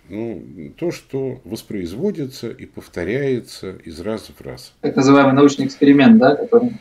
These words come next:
Speaker 2: занимается
Speaker 1: Как результат научного эксперимента, да, <clears throat> который, э, э, ну, как бы занимается отделением фактов, э, от иллюзий.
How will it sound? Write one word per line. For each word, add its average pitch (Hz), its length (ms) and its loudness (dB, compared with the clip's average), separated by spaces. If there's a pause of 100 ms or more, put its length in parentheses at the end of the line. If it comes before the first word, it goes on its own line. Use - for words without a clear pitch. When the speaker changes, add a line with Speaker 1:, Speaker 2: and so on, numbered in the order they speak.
Speaker 2:
занимается 123 440 4
Speaker 1:
Как 113 100 -2
результат 117 500 0
научного 120 520 -2
эксперимента, 98 800 -8 (100)
да, 80 160 -6 (220)
<clears throat> - 60 -18 (220)
который, 135 680 -6
э, 90 340 -8 (100)
э, 85 240 -12 (240)
ну, 107 260 -8
как 123 280 -6
бы 110 300 -8
занимается 120 720 -4
отделением 98 840 -4
фактов, 143 480 -10 (1120)
э, - 100 -16
от 120 220 -6
иллюзий. 69 540 -6